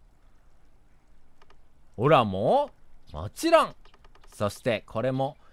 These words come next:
駅前ステーションと山頂ステーションの二つで一組なんだ。なかなかすごいだろ？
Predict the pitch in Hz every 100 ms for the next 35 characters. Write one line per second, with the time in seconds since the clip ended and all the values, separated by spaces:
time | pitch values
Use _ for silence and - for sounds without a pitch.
0 | - 127 - 233 240 - 226 180 147 117
1 | - 165 208 220 247 220 262 226 - 143
2 | 120 - - 196 - 101 92 185 233 311
3 | 202 156 127 175 240 - - - - -
4 | - - 92 117 113 110 117 - 127 202
5 | 165 165 202 269